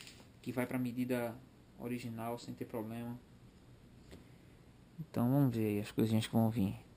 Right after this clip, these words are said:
beleza? É, caramba, agora que eu tô vendo, ó.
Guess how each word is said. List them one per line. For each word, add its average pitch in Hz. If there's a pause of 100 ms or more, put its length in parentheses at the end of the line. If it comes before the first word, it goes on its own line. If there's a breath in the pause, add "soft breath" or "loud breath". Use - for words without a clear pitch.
beleza? 117 (100)
É, 240
caramba, 120
agora 151
que 180
eu 175
tô 180
vendo, 131
ó. 170